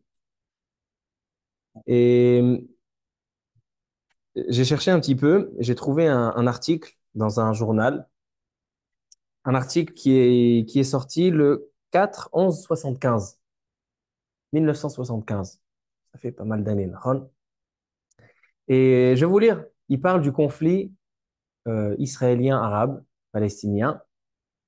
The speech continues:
Et vous allez voir comment les messages, euh, des sages de la Torah, ils sont, euh, éternels, ils sont toujours de, d'actualité. Ils sont... Pourquoi ? Pourquoi ils sont toujours d'actualité ?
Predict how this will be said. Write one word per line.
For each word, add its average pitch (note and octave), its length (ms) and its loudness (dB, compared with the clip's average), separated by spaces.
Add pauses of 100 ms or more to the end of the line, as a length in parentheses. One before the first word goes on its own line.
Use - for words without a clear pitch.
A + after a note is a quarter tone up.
(200)
Et B2 60 -6
vous B2 120 2
allez C#3 120 4
voir F#3 260 0
comment D3+ 300 0
les C#3 140 2
messages, B2 640 0 (520)
euh, G2 520 -2
des G#2 180 -4
sages D3+ 320 -2
de A#2+ 60 0
la G#2 120 0
Torah, C3+ 520 -2 (640)
ils A#2 120 -4
sont, D#3 380 0
euh, A2+ 480 2 (140)
éternels, C#3+ 560 0
ils B2 120 -4
sont B2+ 140 -4
toujours D#3+ 340 0
de, C#3+ 160 0
d'actualité. C3+ 960 0
Ils B2 80 -4
sont... D3 300 -4
Pourquoi ? A#2+ 420 -4 (160)
Pourquoi C#3 200 -6
ils - 20 -4
sont B2+ 100 -8
toujours B2+ 220 -4
d'actualité ? A#2 760 -2